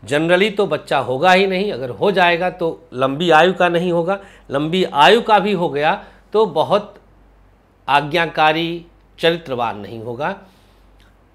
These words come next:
पंचम के राहु या पंचमेश के साथ राहु वाले इंसानों को हमने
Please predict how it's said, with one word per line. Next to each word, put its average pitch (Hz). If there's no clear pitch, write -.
पंचम 196
के 240
राहु 196
या 196
पंचमेश 208
के 233
साथ 196
राहु 160
वाले 180
इंसानों 190
को 220
हमने 156